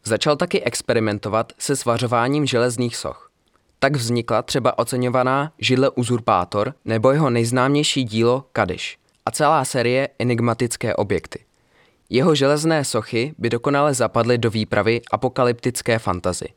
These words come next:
Nejspíš jako válečné korouhve a odznaky moci pána temnot. Taková posvátná hruza, moc a ještě mnohem víc vyzařuje i z Kadiše, železné sochy, která je považována za největší české sochařské dílo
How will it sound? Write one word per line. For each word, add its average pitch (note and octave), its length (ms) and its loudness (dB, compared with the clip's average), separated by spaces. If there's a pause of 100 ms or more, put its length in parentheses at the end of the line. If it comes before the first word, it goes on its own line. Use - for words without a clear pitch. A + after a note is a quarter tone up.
(520)
Nejspíš A#2+ 640 0 (180)
jako B2 200 -2
válečné A#2 540 0
korouhve A#2+ 560 0 (340)
a - 160 0
odznaky B2 540 0
moci A#2 280 -4
pána G2+ 360 2
temnot. E2+ 360 -12 (800)
Taková E3 360 2
posvátná C3+ 600 2
hruza, G#2 480 -2 (240)
moc G2+ 380 0 (180)
a - 80 2
ještě B2+ 300 2
mnohem C3+ 360 4
víc B2+ 220 0
vyzařuje A2+ 520 2
i A2+ 120 -4
z - 80 -4
Kadiše, F2+ 460 -2 (580)
železné C3 520 4
sochy, A2+ 400 -2 (360)
která C3+ 300 2
je D#3+ 100 2
považována B2+ 640 2
za A#2 120 0
největší B2 480 0
české A#2 380 -2
sochařské A2+ 580 -2
dílo G2 340 -2